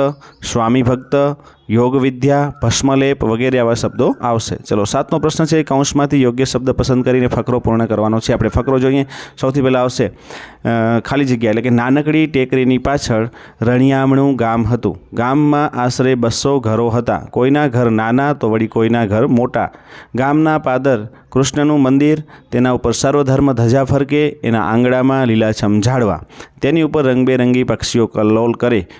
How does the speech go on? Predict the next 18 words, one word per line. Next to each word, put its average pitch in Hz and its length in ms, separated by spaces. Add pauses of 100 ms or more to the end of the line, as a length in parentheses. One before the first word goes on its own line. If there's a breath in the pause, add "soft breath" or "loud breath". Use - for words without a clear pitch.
(120)
મંદિરમાં 139 500
પિત્તળનો 120 460
ઘંટ 120 240
બાંધેલો, 127 540
તેનો 117 240
મધુર 117 420
રણકાર 113 420
સવાર 113 400
સાંજ 117 440
આખા 151 380
ગામમાં 113 520
ગુંજી 101 340
રહે, 117 240
અને 95 120
આરતીના 123 600
સમયે 110 400
તો 117 180
અહીં 110 360